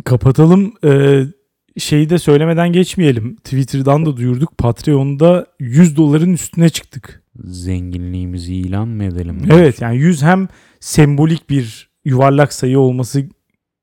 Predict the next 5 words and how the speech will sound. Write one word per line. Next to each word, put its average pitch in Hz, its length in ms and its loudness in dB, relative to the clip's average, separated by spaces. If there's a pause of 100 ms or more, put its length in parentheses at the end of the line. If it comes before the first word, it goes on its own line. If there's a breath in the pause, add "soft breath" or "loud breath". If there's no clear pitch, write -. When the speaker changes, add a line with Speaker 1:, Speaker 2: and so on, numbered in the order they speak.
(220)
Speaker 1:
gereği 127 500 0
herkes 143 460 -2
tarafından 139 460 -2
önemli 139 340 2
addedilir. 117 640 -2